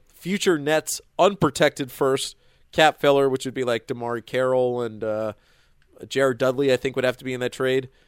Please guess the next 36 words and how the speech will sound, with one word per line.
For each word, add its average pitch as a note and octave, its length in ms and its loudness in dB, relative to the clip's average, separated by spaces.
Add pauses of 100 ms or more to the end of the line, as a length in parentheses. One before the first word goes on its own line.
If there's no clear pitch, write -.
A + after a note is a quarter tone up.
(540)
something C#3+ 280 -8
like C3 140 -4
that, C3 280 2 (120)
for D3 600 -2
Anthony C3+ 340 -6
Davis. - 500 -4 (220)
And D3 140 -4
then C#3 120 -6
probably E3+ 460 -2
the C#3 100 -6
Nets C#3 180 -2
would C#3 60 -2
have C3 100 -6
to - 40 -16
take C3 140 -6
back B2+ 180 -2
Solomon B2+ 480 -2
Hill G#2+ 300 -8 (140)
or A2+ 120 -12
something, F#2+ 420 -12 (720)
because B2 240 -8
that's C3 280 -2
just, A#2+ 160 -8
like, B2 140 -2
what A#2+ 160 -2
you'd A#2+ 140 0
have A#2 160 0
to A2+ 80 -8
do. F2 240 -8 (1500)
Okay, D3+ 180 -4
so E3+ 140 -4
what F#3 120 4
are G3 40 -2
you D#3+ 80 2
left C#3 260 4
with? F#2 220 -8